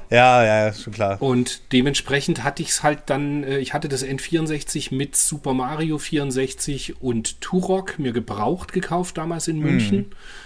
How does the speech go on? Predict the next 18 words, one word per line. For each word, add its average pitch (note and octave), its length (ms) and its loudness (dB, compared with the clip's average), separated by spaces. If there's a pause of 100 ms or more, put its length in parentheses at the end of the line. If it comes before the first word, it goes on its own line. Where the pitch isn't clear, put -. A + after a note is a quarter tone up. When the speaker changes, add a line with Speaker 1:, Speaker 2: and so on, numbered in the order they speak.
Speaker 2:
in B2+ 120 -2
meinem C3+ 240 -2
Videospielladen D3 800 -2
und A#2+ 160 -4
irgendwann C#3+ 460 2
dann C3 80 -2
etwas C3 320 -4
später B2 380 -2
halt B2 140 -4
das - 200 -2 (320)
auch C#3 340 0
gebraucht, A2+ 640 -2
das B2+ 100 -2
Shadow B2 300 0
of G#2+ 80 -4
the A2 140 -4
Empire. A2+ 460 -4
Speaker 1:
Mhm. F#3 40 -8